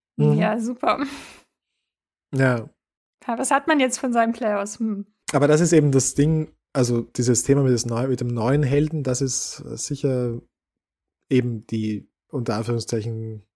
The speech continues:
Speaker 1: Kontrapunkt-Auseinandersetzung mit Homer bis zum gewissen Grad, aber eben auch da dann die Erkenntnis, dass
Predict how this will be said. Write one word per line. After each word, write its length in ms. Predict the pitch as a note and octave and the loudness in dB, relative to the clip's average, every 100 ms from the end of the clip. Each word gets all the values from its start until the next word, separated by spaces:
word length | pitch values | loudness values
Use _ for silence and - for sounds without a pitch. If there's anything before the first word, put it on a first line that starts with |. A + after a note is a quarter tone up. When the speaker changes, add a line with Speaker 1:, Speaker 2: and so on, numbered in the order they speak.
| _ | _
Speaker 1:
Kontrapunkt-Auseinandersetzung 1400 | - C#3 - D3 - D3 D3 - B2 B2 C3+ C#3 C3 C3+ | -8 -8 -4 -4 0 -2 -2 -6 -2 0 0 0 -2 -4
mit 220 | C3 B2+ - | -6 -6 -8
Homer 380 | B2 A#2+ C#3 | -6 -4 -4
bis 200 | D3 B2+ | -6 -10
zum 160 | - A#2 | -8 -8
gewissen 280 | A2+ C3 D3+ | -4 -6 -6
Grad, 420 | - A#2 C#3+ - _ | -10 -6 -6 -8 _
aber 180 | A#2+ A2 | -4 -4
eben 180 | A2 A#2 | -2 -4
auch 120 | G#2 | -6
da 200 | A#2 A#2+ | -4 -2
dann 200 | C3 B2+ | -2 -4
die 120 | B2 | -4
Erkenntnis, 500 | A#2 A2+ B2+ - B2+ | -6 -4 -8 -8 -12
dass 360 | - A2+ - - | -10 -10 -12 -16